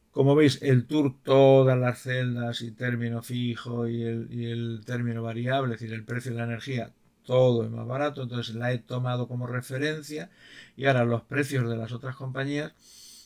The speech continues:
mm, el comparativo, vamos a ver el porcentaje de incremento que tienen sobre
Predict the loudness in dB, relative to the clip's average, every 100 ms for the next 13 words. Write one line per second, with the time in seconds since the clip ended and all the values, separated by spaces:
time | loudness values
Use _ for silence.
0 | _ _ -8 -6 -6 -6 -6 -6 -4 -4
1 | -2 -2 0 2 2 4 2 0 -2 -6
2 | -2 -2 -2 -6 -8 -8 -2 -2 -2 -8
3 | -10 _ _ _ _ -12 -2 0 0 -2
4 | -4 -2 0 0 0 -2 -4 0 0 2
5 | 2 0 -4